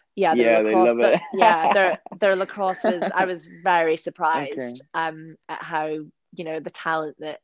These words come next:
Speaker 1: was there. And I was like, "Oh gosh, I just"
Speaker 2: Is it a high standard?
Speaker 1: I mean, yeah, there was a girl that I remember, one of the girls, she'd only started playing, you know, a few months prior to me joining, and she was, she was really good.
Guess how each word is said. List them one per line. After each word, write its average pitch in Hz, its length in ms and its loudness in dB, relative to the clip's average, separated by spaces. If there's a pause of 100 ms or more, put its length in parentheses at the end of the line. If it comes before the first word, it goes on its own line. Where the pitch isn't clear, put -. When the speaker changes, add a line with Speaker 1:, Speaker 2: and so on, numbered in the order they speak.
(120)
Speaker 1:
was 160 200 -14
there. 156 460 -8
And 170 100 -14
I 160 100 -10
was 160 140 -14
like, 165 180 -8
"Oh 165 140 -14
gosh, 170 240 -8
I 160 60 -10
just" 160 140 -8
Speaker 2:
Is 143 100 -8
it 165 120 4
a 160 100 2
high 165 180 2
standard? 170 640 -2
Speaker 1:
I 214 80 4
mean, 233 200 0
yeah, 240 220 2
there 196 100 -6
was 196 160 -10
a 202 60 -6
girl 220 440 -2
that 175 300 -4 (200)
I 185 120 -8
remember, 180 580 -8 (220)
one 175 240 -12
of 170 60 -8
the 175 60 -8
girls, 165 200 -8
she'd 190 180 -12
only 185 240 -8
started 175 460 -10
playing, 160 640 -8 (100)
you 165 100 -12
know, 156 240 -6
a - 140 -12
few 175 140 -10
months - 520 -12 (460)
prior 160 420 -2
to 165 120 -16
me 165 140 -10
joining, 160 380 -6
and 156 120 -12
she 175 160 -6
was, 165 280 -8
she - 80 -12
was 196 140 -8
really 202 160 0
good. 170 420 0